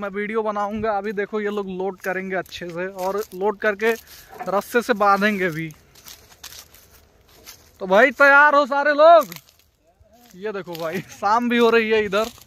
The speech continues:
और <coughs> भाई यार पता नहीं बहुत ज़्यादा गर्दे उड़ रहे हैं यहाँ पे, खांसी आ गई।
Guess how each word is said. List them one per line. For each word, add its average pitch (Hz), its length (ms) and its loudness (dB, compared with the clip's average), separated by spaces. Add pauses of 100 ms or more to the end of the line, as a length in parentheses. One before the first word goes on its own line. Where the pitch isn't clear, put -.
(560)
और 180 420 -4 (880)
<coughs> - 760 2
भाई 190 280 -4
यार 190 260 -2 (300)
पता 151 280 -10
नहीं 190 180 -8 (120)
बहुत 180 240 -6
ज़्यादा 180 260 -4
गर्दे 165 300 -4
उड़ 156 140 -6
रहे 151 160 -8
हैं 160 60 -8
यहाँ 151 240 -10
पे, 156 160 -12 (1200)
खांसी 151 360 -12
आ 143 80 -8
गई। 143 160 -14